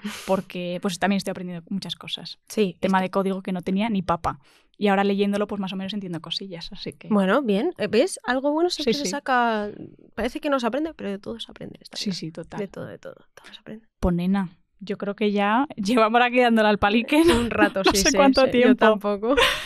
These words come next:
Speaker 1: Pues nada, eh, que ha sido un gusto escucharte, ha
Speaker 2: A
Speaker 1: sido
Speaker 2: mí.
Speaker 1: un gusto escuchar todas, mm, todas las aplicaciones que tiene esta carrera y además como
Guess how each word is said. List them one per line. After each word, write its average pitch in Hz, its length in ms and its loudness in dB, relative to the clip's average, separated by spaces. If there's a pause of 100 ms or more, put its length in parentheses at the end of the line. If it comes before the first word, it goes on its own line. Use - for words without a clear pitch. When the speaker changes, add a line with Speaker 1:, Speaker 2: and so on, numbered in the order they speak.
(460)
Speaker 1:
Pues 220 180 4
nada, 254 460 4
eh, 185 840 0 (220)
que 208 80 -2
ha - 20 0
sido 214 180 2
un 214 60 0
gusto 202 160 -4
escucharte, 220 560 -2 (240)
ha - 40 -6
Speaker 2:
A - 20 -2
Speaker 1:
sido 202 240 2
Speaker 2:
mí. - 20 0
Speaker 1:
un 190 60 -2
gusto 196 240 -8
escuchar 190 400 -4
todas, 190 580 -2
mm, 196 600 0 (540)
todas 233 220 6
las 226 140 0
aplicaciones 220 800 2
que 226 60 -4
tiene 226 120 2
esta 220 160 2
carrera 214 360 2
y - 80 -4
además 202 300 2
como 208 340 2